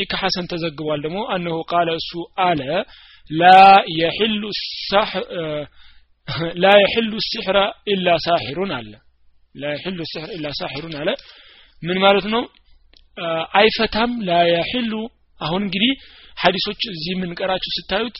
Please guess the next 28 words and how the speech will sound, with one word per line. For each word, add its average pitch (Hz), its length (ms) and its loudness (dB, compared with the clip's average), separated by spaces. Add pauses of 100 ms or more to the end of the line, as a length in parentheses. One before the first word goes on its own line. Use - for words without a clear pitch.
(160)
ያው 185 160 -4
የሚጋጩ 190 500 0
ይመስላሉ፣ 190 480 -4 (440)
ግን 202 200 -4 (160)
አይጋጩም። 160 520 -6
ኢንሻአላህ 156 380 -8
ወደ 151 180 -8
መጨረሻ 143 440 -8
ላይ 165 140 -4
ምን-፣ 196 280 -10
እንትን 156 280 -14
እንላለን። 117 380 -12 (440)
ላ 190 140 8
የሕሉ 247 400 4
አይፈታም፣ 208 540 2
አስሕር፣ 214 460 -6 (260)
ሲሕርን 247 420 2
አይፈታም፣ 247 500 0
ኢላ 208 240 2
ሲሕሩን፣ 170 400 -6
ድግምተኛ 165 520 -4
እንጂ፣ 139 160 -10 (280)
ድግምትን፣ 220 500 0 (640)
ድግምተኛ 208 640 -4
እንጂ 240 260 -4
ሌላ 202 220 4
አይፈታም 165 500 -2
አለ። 147 180 -8